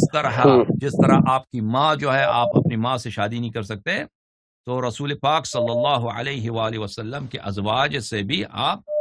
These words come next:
Speaker 1: شادی نہیں کر سکتے۔ اگر وہ وفات
Speaker 2: جی،
Speaker 1: پا
Speaker 2: بہتر۔
Speaker 1: جائیں تو ان سے شادی نہیں کر سکتے، ٹھیک ہے نا؟ تو اگر ہم شیعہ کہتے
Speaker 2: جی۔
Speaker 1: ہیں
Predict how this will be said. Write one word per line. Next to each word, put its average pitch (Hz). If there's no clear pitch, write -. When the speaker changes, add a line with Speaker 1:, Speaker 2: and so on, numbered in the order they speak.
Speaker 1:
شادی 117
نہیں 147
کر 110
سکتے۔ 85
اگر 117
وہ 117
وفات 107
Speaker 2:
جی، 139
Speaker 1:
پا 123
Speaker 2:
بہتر۔ 90
Speaker 1:
جائیں -
تو -
ان 107
سے 113
شادی 117
نہیں 117
کر 87
سکتے، 82
ٹھیک 202
ہے 127
نا؟ 107
تو 135
اگر 170
ہم 165
شیعہ 170
کہتے 123
Speaker 2:
جی۔ -
Speaker 1:
ہیں -